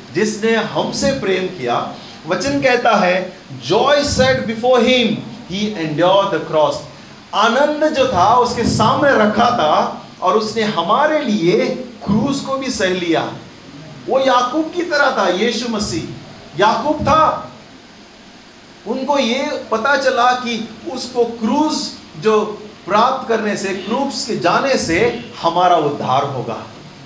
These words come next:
हम पाप से बचेंगे, हमें नया जीवन मिलेगा,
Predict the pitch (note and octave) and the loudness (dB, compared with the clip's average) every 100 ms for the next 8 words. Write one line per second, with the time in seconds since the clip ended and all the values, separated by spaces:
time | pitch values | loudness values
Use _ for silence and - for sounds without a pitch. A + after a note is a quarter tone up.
0 | - G#3+ A#3+ - F3 G#3 G#3 E3 D#3+ F3 | -4 -2 -2 0 2 2 0 -2 -2 -2
1 | F3+ E3 D#3+ E3 G#3+ F#3 D3 G3 C4 G#3+ | -2 -2 -2 -2 -2 -2 0 2 2 2
2 | A#3 A#3 A3 F3+ E3 E3 D#3 C#3+ | 0 -2 -2 0 0 2 0 -2